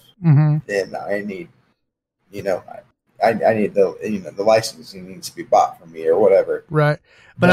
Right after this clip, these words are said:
Speaker 1: I,
Speaker 2: to me,
Speaker 1: I think that's
Speaker 2: and
Speaker 1: kinda what she did at first. She probably didn't have a contract, but it sounds like W W E just kinda said, "Hey, he's our li-, he's our character. He's a,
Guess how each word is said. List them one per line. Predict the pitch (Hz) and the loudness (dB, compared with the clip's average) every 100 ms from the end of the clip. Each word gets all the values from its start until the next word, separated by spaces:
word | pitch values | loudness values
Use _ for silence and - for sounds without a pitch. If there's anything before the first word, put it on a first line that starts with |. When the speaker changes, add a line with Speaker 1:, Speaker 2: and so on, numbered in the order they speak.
| 175 | 2
Speaker 1:
I, | 180 | 0
Speaker 2:
to | 123 | 0
me, | 120 156 113 110 _ _ _ - | 2 4 4 0 _ _ _ 0
Speaker 1:
I | 160 | 2
think | 214 196 | 2 4
that's | 185 113 | 2 2
Speaker 2:
and | |
Speaker 1:
kinda | 185 202 | 2 4
what | 190 185 | 6 4
she | - 156 | 2 4
did | 165 | 4
at | 151 135 | 2 2
first. | 180 208 175 143 - - | 2 4 4 2 -4 -10
She | - | -4
probably | 160 180 | 2 4
didn't | 165 156 | 6 4
have | 139 | 2
a | 131 | 0
contract, | 190 233 226 143 139 | 0 2 2 0 0
but | 143 | -2
it | |
sounds | 170 170 147 | 2 2 2
like | 143 | 2
W | 151 151 | 2 4
W | 143 160 | 4 4
E | 196 | 4
just | 143 143 | 2 0
kinda | - 143 135 | 2 2 2
said, | 147 139 | 0 2
"Hey, | 147 156 139 - - _ _ _ _ _ _ _ | 4 2 0 -4 -14 _ _ _ _ _ _ _
he's | - 170 139 | 0 4 6
our | 151 143 | 6 6
li-, | 147 160 | 4 6
he's | 151 160 | 6 6
our | 143 131 | 4 2
character. | 165 175 151 - 139 135 135 - | 2 4 2 2 2 2 0 0
He's | 156 | 0
a, | 139 | 2